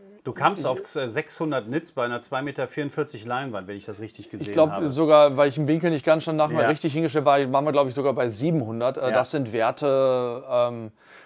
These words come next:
Speaker 2: wo ich mir gedacht habe, jetzt drehen runter, sonst haben wir ein Loch im Tuch. Also
Speaker 1: Ja, der kam ja auch mit der Fehlermeldung
Speaker 2: <laughs>
Speaker 1: zuerst.
Speaker 2: Ja, ja, ich musste die Belichtungszeit sozusagen, äh, vom, äh, Messsensor ändern,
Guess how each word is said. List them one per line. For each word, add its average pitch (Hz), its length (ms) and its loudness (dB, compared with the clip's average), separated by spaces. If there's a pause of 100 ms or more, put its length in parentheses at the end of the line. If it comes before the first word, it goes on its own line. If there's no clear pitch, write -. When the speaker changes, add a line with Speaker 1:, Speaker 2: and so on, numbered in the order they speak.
Speaker 2:
wo 120 100 -6
ich 113 80 -6
mir 127 100 -6
gedacht 123 300 -4
habe, 123 120 -2
jetzt - 340 -6
drehen 143 200 2
runter, 151 240 0
sonst 135 180 -4
haben 139 100 -2
wir 135 80 -2
ein 127 40 -2
Loch 135 180 -4
im 120 140 -10
Tuch. 110 300 -14
Also 113 140 -12
Speaker 1:
Ja, 135 100 -2
der 123 80 0
kam 135 180 0
ja 131 80 0
auch 131 40 0
mit 127 100 -4
der 131 100 2
Fehlermeldung 113 540 0
Speaker 2:
<laughs> - 0 -
Speaker 1:
zuerst. 104 420 -6 (300)
Speaker 2:
Ja, 202 80 12
ja, 208 100 12
ich 143 80 4
musste 190 260 4
die 170 140 4
Belichtungszeit 156 800 2
sozusagen, 151 640 2
äh, 156 200 4
vom, 139 400 -4
äh, 131 220 0
Messsensor 139 560 0
ändern, 151 480 0